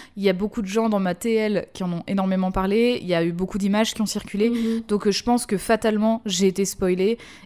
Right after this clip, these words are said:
Speaker 1: Et, euh, peut-être aussi que le fait d'attendre avant de regarder, ça m'a permis d'oublier certaines choses. Et donc, peut-être que je vais attendre après l'enregistrement de cet épisode avant de regarder le film pour, euh, savourer finalement, euh,
Speaker 2: Mhm.
Speaker 1: enfin,
Speaker 2: Et
Speaker 1: en
Speaker 2: ça
Speaker 1: ayant
Speaker 2: compte.
Speaker 1: oublié des événements, quoi,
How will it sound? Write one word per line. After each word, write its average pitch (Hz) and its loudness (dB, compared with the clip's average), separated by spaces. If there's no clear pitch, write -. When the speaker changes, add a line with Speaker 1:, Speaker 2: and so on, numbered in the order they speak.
Speaker 1:
Et, 214 4
euh, 180 4
peut-être 190 -2
aussi 190 -4
que 208 -4
le 185 -2
fait 196 -6
d'attendre 202 -4
avant 175 -6
de 170 -8
regarder, 175 -6
ça 208 -10
m'a 170 -6
permis 180 -2
d'oublier 180 -6
certaines 175 -8
choses. 254 -6
Et 180 -2
donc, 185 -2
peut-être 233 0
que 220 0
je 196 0
vais 196 2
attendre 233 2
après 185 -2
l'enregistrement 190 2
de 277 4
cet 254 2
épisode 214 0
avant 208 2
de 202 2
regarder 208 2
le 185 0
film 233 -4
pour, 269 -2
euh, 180 -2
savourer 247 0
finalement, 202 -2
euh, 175 0
Speaker 2:
Mhm. 185 -8
Speaker 1:
enfin, 175 -6
Speaker 2:
Et 226 -6
Speaker 1:
en 175 2
Speaker 2:
ça 190 6
Speaker 1:
ayant 196 4
Speaker 2:
compte. 202 6
Speaker 1:
oublié 196 2
des 190 0
événements, 208 -2
quoi, - -8